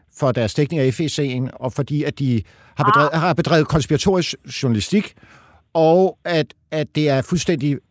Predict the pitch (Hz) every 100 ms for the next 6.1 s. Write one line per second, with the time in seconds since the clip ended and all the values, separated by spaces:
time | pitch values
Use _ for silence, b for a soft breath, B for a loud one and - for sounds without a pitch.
0 | _ _ _ 143 160 196 208 226 190 165
1 | 135 127 127 _ 139 123 - - 127 120
2 | 113 104 _ - 131 - - 143 135 135
3 | _ 151 - 151 147 180 160 127 120 123
4 | 131 151 151 139 131 113 123 - 131 -
5 | 185 190 - - 165 127 104 107 101 92